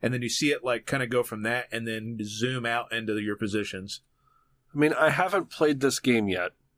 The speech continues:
Speaker 2: but there was one cutscene that I remember. It's fairly early on with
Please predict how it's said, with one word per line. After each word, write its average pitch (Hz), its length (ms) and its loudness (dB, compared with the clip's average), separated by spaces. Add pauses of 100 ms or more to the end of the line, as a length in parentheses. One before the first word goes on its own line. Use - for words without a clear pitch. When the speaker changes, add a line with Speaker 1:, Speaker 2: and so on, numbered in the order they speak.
(280)
Speaker 2:
but 123 300 6 (840)
there 131 160 8
was 143 480 4
one 131 280 4
cutscene 156 480 2
that 139 100 6
I 139 60 6
remember. 113 680 6 (680)
It's 110 220 -2
fairly 147 500 4
early 139 340 4
on 101 480 4 (1200)
with 117 600 4